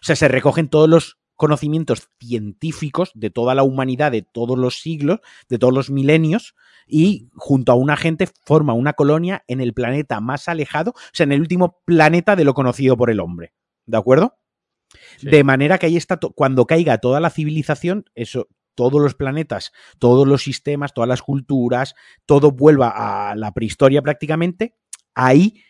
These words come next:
Speaker 1: se pod-, empezarán ellos a colonizar otra vez, a moverse a los planetas que tienen cerca,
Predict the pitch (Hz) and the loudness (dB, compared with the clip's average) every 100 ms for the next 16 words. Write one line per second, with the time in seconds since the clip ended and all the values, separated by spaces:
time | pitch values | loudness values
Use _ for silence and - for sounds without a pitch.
0 | _ _ - 156 - _ - 131 123 139 | _ _ -4 -2 -2 _ 2 2 2 -4
1 | 120 120 127 147 165 156 139 117 120 110 | -2 -2 -2 -2 -2 -2 -2 0 0 -2
2 | 107 135 147 151 175 127 110 120 139 123 | -6 -4 -4 -4 -4 -4 -2 -2 -2 -4
3 | 104 123 110 120 - 139 139 139 135 165 | -4 -4 -6 -6 -8 -6 -4 -4 -2 -4
4 | 156 | -2